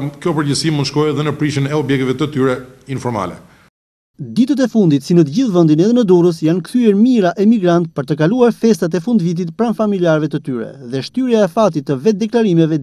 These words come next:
Speaker 2: deri më tridhjetë e një janar të vitit dy mijë e pesëmbëdhjetë u jep mundësinë atyre të aplikojnë qetësisht pranë zyrave të Aluiznit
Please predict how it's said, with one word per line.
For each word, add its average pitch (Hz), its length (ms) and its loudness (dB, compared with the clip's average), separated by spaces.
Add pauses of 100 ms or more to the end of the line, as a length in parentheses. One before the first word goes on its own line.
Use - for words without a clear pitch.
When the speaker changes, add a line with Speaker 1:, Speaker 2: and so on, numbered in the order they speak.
(100)
Speaker 2:
deri 226 180 0
më 175 160 -2
tridhjetë 226 400 -4
e 202 80 -4
një 185 80 0
janar 151 320 -2
të 156 160 -2
vitit 190 240 -4
dy 233 160 0
mijë 190 160 0
e 165 80 -10
pesëmbëdhjetë 170 640 -2 (140)
u 147 240 0
jep 247 160 0
mundësinë 214 460 0
atyre 175 260 0
të 180 160 -2
aplikojnë 185 480 -2
qetësisht 190 400 -6
pranë 156 320 0
zyrave 185 320 0
të 208 140 2
Aluiznit 170 600 -2